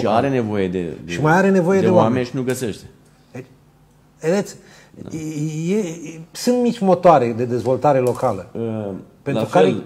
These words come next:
Speaker 2: primarul e criticat că nu asigură locuri de muncă. Bine, nu vă iau lauda asta pentru mine, că a venit, uh,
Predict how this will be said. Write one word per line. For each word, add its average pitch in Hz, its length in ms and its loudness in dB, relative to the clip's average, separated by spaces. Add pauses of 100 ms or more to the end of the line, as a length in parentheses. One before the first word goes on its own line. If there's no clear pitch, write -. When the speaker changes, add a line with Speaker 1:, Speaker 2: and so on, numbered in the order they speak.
(120)
Speaker 2:
primarul 131 380 -6
e 139 40 -6
criticat 135 540 -10
că - 80 -8
nu 135 180 -4
asigură 131 380 -6
locuri 127 300 -4
de 123 80 -6
muncă. 117 320 -6 (800)
Bine, 120 260 -4
nu 139 80 -8
vă 131 120 -8
iau 120 160 -2
lauda 107 320 -2
asta 98 160 -8
pentru 101 240 -8
mine, 117 160 -8
că 113 100 -6
a 113 40 -4
venit, 110 380 -8
uh, 101 360 -6